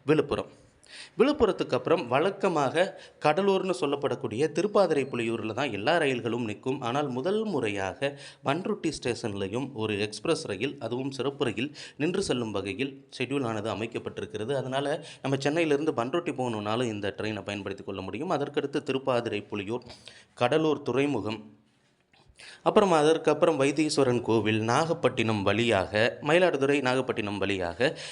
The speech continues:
வேளாங்கண்ணிக்கு காலையில எட்டு முப்பது மணிக்கு இந்த ரயிலானது சென்று சேர்கிறது. அதே மாதிரி ரிட்டர்ன் டைரக்ஷன்ல எட்டு முப்பதுக்கு போகக்கூடிய ரயிலானது நைட்டு ரெண்டு பதினஞ்சு மணிக்கு, நைட்டுனா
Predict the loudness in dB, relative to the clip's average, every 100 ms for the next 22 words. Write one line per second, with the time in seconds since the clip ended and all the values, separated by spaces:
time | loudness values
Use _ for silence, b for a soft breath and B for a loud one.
0 | B 2 4 2 2 0 -2 0 0 0
1 | 2 2 0 0 -2 -2 0 0 0 -4
2 | -4 -4 -2 -2 0 0 -2 -2 -2 -4
3 | -2 -4 -2 -6 -6 -12 -2 -2 -2 -10
4 | _ _ _ _ B B B B B B
5 | B 4 6 8 6 6 4 4 2 2
6 | 4 4 4 2 0 2 2 2 4 4
7 | 6 4 4 2 2 4 4 2 0 2
8 | 2 4 2 2 2 4 4 4 -4 B
9 | 2 4 4 4 4 4 2 4 4 4
10 | 4 4 4 2 0 0 -2 -2 -4 -4
11 | -16 b 0 0 2 4